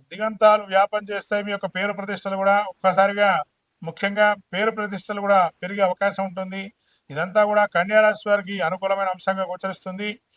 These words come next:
దశమంలో కుజుడు ఉండడం వల్ల వ్యాపారంలో కానీ, వ్యవహారంలో కానీ, లేదా చేసే వృత్తిలో కానీ కొంత సాంకేతిక జ్ఞాన లోపాలు ఉండడం, తద్వారా "అయ్యో, నేను ఇలా మాట్లాడానా,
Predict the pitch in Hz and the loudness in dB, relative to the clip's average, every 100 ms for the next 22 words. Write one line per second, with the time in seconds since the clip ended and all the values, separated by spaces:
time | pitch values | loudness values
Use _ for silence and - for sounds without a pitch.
0 | _ _ 147 170 214 226 226 214 220 214 | _ _ -4 0 0 0 -2 -2 -4 -2
1 | 214 208 208 208 208 - 143 165 180 196 | -4 0 2 2 0 -4 2 2 4 2
2 | 202 196 190 196 208 220 _ _ _ 139 | 2 0 2 0 -2 -12 _ _ _ -2
3 | 156 170 208 214 214 214 214 214 - _ | 2 6 6 4 0 -2 -4 -12 -18 _
4 | _ _ - 175 208 202 - 196 202 185 | _ _ -10 -8 -6 -6 -6 -4 -2 -4
5 | - 208 208 202 202 202 _ _ _ - | 0 2 4 2 0 -6 _ _ _ -6
6 | 190 202 185 156 - _ - 160 214 208 | 0 4 4 2 -6 _ 0 2 2 0
7 | 220 214 208 170 180 208 202 202 196 196 | -4 -2 -2 0 2 2 2 4 4 4
8 | 190 202 - _ _ - 170 196 208 202 | 2 0 -2 _ _ -8 2 6 6 4
9 | 165 - _ - 165 202 202 185 185 185 | 2 -4 _ -10 -6 -4 -4 2 4 4
10 | 175 202 214 214 202 196 | 0 2 4 4 2 0